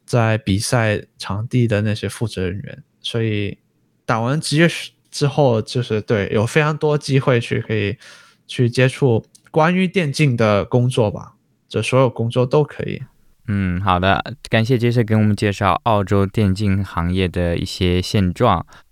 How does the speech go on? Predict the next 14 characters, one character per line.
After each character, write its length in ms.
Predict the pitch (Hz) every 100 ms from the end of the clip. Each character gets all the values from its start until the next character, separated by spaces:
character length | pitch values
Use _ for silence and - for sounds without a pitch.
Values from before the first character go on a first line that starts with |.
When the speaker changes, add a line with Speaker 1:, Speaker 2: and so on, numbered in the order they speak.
| -
Speaker 2:
那 80 | 107
么 120 | 107
最 180 | 104 113
后， 320 | 117 104 87 -
如 320 | 101 113 127
果 280 | 113 101 87
我 40 |
们 180 | 95 92
的 80 | 98
收 240 | - 107
音 120 | 101 95
机 120 | 98
前 380 | - 92 90 85
有 540 | 98 92 90 87 87